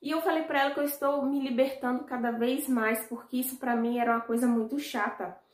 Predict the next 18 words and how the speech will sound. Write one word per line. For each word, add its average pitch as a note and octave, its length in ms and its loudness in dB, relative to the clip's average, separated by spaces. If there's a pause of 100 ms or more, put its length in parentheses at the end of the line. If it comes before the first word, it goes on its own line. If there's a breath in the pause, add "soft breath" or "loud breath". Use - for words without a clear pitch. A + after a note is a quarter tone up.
(300 soft breath)
Me, A#3+ 320 0
eu A3+ 400 6
me B3+ 160 4
tornava A#3+ 500 2
prisioneira C4+ 720 2
disso, G#3 420 -6
sabe? A#3 460 -2
Eu G#3+ 80 2
saía A3+ 280 -2
pra G#3+ 200 -4
rua, F4+ 360 6 (220 loud breath)
eu A#3 140 2
ficava A#3+ 360 0
olhando A#3+ 320 6
os A#3+ 120 0
olhos A#3 200 4
das A3 120 0
pessoas, - 520 0